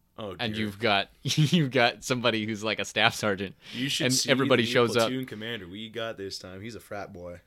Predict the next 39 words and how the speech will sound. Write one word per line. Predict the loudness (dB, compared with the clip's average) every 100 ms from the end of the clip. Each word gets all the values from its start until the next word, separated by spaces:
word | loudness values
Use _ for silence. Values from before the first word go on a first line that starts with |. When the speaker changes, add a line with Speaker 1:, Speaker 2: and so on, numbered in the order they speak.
| -16
Speaker 1:
I'm | -14
Speaker 2:
Oh, | -12
Speaker 1:
excited. | -4 2 2 2
Speaker 2:
really? | 0 -2 -4 -4
Speaker 1:
Oh, | -6
he's | -6 -6
a |
straight | -6 -8 -10
frat | -10 -12 -12
boy | -12 -12
out | -12
of, | -8
Speaker 2:
Is | -6 -6
he? |
Speaker 1:
like, | -8 -10 -20
Utah | -16 -16 -14 -12 -12
or | -12
something. | -12 -14 -16 -18 -16
I |
was | -16 -10
like, | -6
Speaker 2:
Oh, | -2
Speaker 1:
"Oh, | 0
Speaker 2:
no. | 2 2 2 -2
Speaker 1:
dear | -4 -6 -6
God." | -12 -14 -12 -14 -16 _ -20
Speaker 2:
<laughs> | -20 -14
He's | -12 -8
probably | -6 -6
a | -8
Mormon | -8 -10 -10
guy. | -8 -8 -10
<laughs> | -16 -10
Speaker 1:
Oh, | -4 -2 0 -2 -4 -10 -10 -10 -12 -16
<sighs> | -18 -20 -20 -16
no, | -12 -12
I |
don't | -14 -18
look | -20